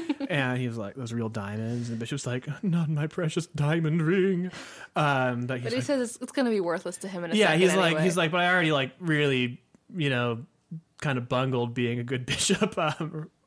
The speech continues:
Speaker 1: so I guess you can have my diamond ring as long as you'll drive the plane to London. Uh,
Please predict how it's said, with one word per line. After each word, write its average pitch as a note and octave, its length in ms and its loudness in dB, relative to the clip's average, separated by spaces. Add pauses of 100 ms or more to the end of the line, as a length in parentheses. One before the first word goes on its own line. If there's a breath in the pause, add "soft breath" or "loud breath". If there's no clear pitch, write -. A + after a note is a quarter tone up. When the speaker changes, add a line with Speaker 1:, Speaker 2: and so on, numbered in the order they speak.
Speaker 1:
so C3 380 0
I B2+ 120 -2
guess C3+ 240 -4
you B2+ 80 -4
can A#2+ 100 -4
have A#2+ 240 -6
my A#2+ 160 -4
diamond A#2 400 -6
ring B2 400 -6 (480 loud breath)
as C#3 160 -4
long B2+ 220 0
as A#2 120 -4
you'll A#2 240 -4 (120)
drive A#2 280 -2
the A#2+ 80 -6
plane A#2+ 280 -6
to A#2+ 80 -6
London. A2+ 580 -8 (880)
Uh, A#2 320 -6